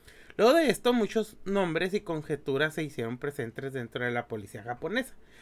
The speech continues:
Algunos culpaban a Manobu Miyazaki como principal sospechoso,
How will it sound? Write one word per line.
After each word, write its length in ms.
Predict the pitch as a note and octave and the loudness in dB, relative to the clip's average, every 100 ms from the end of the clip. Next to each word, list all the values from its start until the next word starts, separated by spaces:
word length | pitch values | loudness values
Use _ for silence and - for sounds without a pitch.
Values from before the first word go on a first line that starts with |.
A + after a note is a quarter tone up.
| - - | -10 -2
Algunos 520 | C3 B2+ C#3 G3 - | 0 2 0 0 0
culpaban 600 | A3 G#3 F#3+ F#3+ G#3 - | -2 4 6 8 6 4
a 160 | D3 B2+ | 2 0
Manobu 600 | A#2+ A2+ B2+ F3+ G#3 G#3+ | 0 -2 2 6 8 8
Miyazaki 640 | A3 A3 A#3 A#3+ - F#3+ | 6 2 4 4 2 -2
como 260 | - G3 F3 | -2 -4 -4
principal 520 | D3+ C3+ C3 A#2 A2 | -6 -6 -6 -8 -6
sospechoso, 840 | D#3 D3+ G3 - G3+ - F#3+ F3+ | -6 -4 -4 0 -2 0 -6 -6